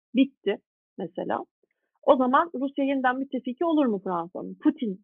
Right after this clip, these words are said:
diye sordular. Evet dedi. Şimdi bütün bunlar olurken, savaş bir günde bittiğinde bu acılar yaşanmamış olmayacak. Bu ülke işgal edilmemiş olmayacak.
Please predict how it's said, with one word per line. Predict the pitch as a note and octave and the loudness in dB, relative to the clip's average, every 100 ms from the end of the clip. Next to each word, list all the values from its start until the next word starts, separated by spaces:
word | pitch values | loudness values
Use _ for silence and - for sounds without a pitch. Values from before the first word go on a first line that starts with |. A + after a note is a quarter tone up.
| _ | _
diye | F3+ F3+ | -2 0
sordular. | D#3+ - F#3+ - - E4 | -2 -4 -6 -4 4 6
Evet | D4 - | 6 2
dedi. | F3 D#3 - _ _ _ _ _ _ | -4 -6 -10 _ _ _ _ _ _
Şimdi | - A#3 A#3 - - - _ _ - | -8 -2 2 2 -2 -20 _ _ -6
bütün | G#3+ - F4 D4+ A3 G#3+ | -4 0 0 0 -2 -2
bunlar | A#3 A3+ A3+ A3+ A3+ - | 2 2 2 2 2 4
olurken, | G#3+ A#3 G#3 - G3 F3+ - | 4 4 -2 0 0 0 4
savaş | G#3 C4 C#4 | 6 6 4
bir | G3 B3 | 0 -2
günde | A#3 G#3+ G3 F3+ | -2 -4 -6 -6
bittiğinde | F#3 - G3+ F#3 F3+ E3+ - | -10 -10 -8 -4 -4 -4 -6
bu | F#3+ G3+ | -2 2
acılar | F#3+ G3 A#3+ D4+ | 2 2 2 2
yaşanmamış | C4+ G#3+ A3+ G3+ A3 F4 | 0 -4 -2 -4 -4 -2
olmayacak. | G#4 C#4 F#3 E3+ - _ _ _ _ _ | 2 2 0 -6 -10 _ _ _ _ _
Bu | - A#3+ | -2 -2
ülke | G3 - A3 - | -2 -2 -4 -4
işgal | G#3 - G3+ | -8 2 2
edilmemiş | F3+ E3 D#3 - - | 2 -2 -8 -10 -10
olmayacak. | - - - B3+ | -10 -10 -2 0